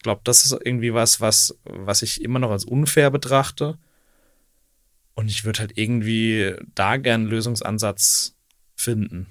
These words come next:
Aber schon mal dieses ganze dazwischen, ich fand halt irgendwie immer schwierig, wenn's diese Vokabeltests zum Beispiel gab.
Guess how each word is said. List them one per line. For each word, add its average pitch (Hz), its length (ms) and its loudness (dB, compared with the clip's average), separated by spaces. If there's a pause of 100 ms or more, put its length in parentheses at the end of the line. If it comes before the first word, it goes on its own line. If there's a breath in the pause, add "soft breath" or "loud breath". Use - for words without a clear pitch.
(180)
Aber 98 180 -4
schon 104 160 -2
mal 101 140 -4
dieses 98 280 2
ganze 107 360 -2
dazwischen, 107 1040 -2 (640 loud breath)
ich 104 100 -2
fand 135 160 6
halt 156 160 6
irgendwie 147 240 4
immer 139 160 4
schwierig, 131 540 2 (160)
wenn's 113 320 0
diese 110 180 -2
Vokabeltests 95 640 -2
zum 95 80 -4
Beispiel 90 260 -8
gab. 82 260 -4